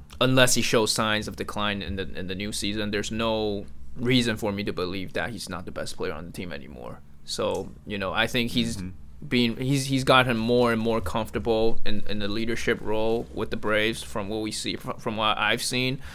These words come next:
Speaker 1: And I think that's only gonna, you know, ma-, assimilate better as, as time goes on.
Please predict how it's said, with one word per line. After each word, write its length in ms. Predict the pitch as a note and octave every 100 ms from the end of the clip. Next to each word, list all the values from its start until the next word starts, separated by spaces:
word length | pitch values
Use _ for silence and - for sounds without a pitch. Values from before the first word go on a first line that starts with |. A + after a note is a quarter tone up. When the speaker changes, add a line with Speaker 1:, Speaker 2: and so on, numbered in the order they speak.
| - - - -
Speaker 1:
And 200 | G#2+ A2
I 100 | G#2+
think 380 | G#2+ A2+ G#2 G#2
that's 220 | G2 G#2+
only 220 | A2+ G#2+ G#2
gonna, 420 | G#2 G2+ F2 E2+
you 120 | E2+
know, 160 | F#2 E2+
ma-, 140 | E2 - - - - -
assimilate 520 | A2 A2+ G2+ F#2 F2+
better 340 | F2+ E2+ E2+ -
as, 220 | F#2+ - -
as 140 | G2
time 240 | - F#2+ E2+
goes 240 | F2 -
on. 280 | C#2+ C#2+